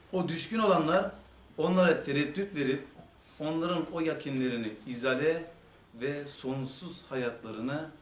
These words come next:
mahvetmiştir. İnternette konuştuğunuz ateistler yok mu? Ne diyorlar? "Şu bilim adamı bunu dedi." Bilim adamının adını veriyor.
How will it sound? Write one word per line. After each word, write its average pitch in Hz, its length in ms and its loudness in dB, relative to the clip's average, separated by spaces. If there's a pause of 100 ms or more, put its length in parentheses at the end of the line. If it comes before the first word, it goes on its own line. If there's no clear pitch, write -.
(440)
mahvetmiştir. - 1040 -12 (1040)
İnternette 117 500 -12
konuştuğunuz 117 560 -10 (360)
ateistler 117 520 -12
yok 156 220 -12
mu? 104 80 -14 (1000)
Ne 135 160 -6
diyorlar? 127 400 -6
"Şu 175 260 -4
bilim 185 200 4
adamı 175 320 4
bunu 196 200 4
dedi." 131 340 4 (640)
Bilim 165 180 0
adamının 202 340 8
adını 202 300 6
veriyor. 143 340 6